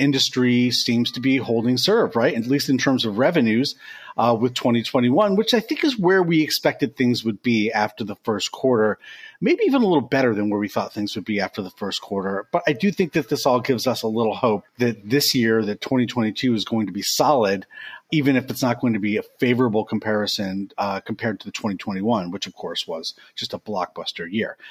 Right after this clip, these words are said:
Now, one other thing that I want to point out is that listeners may note the discrepancies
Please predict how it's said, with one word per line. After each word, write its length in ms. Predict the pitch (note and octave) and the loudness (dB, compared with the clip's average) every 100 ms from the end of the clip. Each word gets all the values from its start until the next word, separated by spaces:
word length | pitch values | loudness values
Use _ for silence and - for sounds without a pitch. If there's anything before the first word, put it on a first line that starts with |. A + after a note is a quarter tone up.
| - _ - | -20 _ -2
Now, 140 | B2 | 0
one 320 | A2+ A2+ C#3+ | 2 2 4
other 180 | C#3 G#3 | 4 4
thing 400 | - C#3+ A2 G#2 - | 2 2 2 0 2
that 80 | B2 | 2
I 60 | |
want 200 | A#2 A2+ | 4 2
to 80 | G#2 | 0
point 220 | A2 G#2 | 0 0
out 180 | G2 G#2+ | 0 -2
is 100 | G#2+ | -2
that 160 | A2 G#2 | -4 -2
listeners 500 | C3+ E3 G3 F#3 C#3+ | 0 0 2 2 4
may 160 | C#3 | 4
note 240 | B2+ B2 A#2+ | 6 4 2
the 80 | |
discrepancies 920 | G#2+ G#2 - B2+ B2+ A#2+ - F2+ E2+ | -2 -4 0 0 2 0 -2 -6 -8